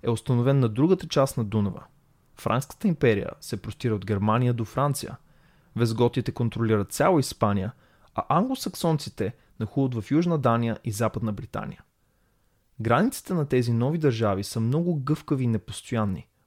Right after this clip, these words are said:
водеща огромна нестабилност. Далеч са времената, когато Европа е доминирана от една римска империя с постоянни граници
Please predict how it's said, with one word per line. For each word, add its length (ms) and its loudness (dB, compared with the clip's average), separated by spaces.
водеща 320 -2
огромна 600 0
нестабилност. 800 -8
Далеч 240 4
са 140 2
времената, 520 4
когато 380 0
Европа 380 2
е 20 2
доминирана 540 2
от 140 -4
една 360 0
римска 320 0
империя 480 0
с 240 -6
постоянни 680 0
граници 600 2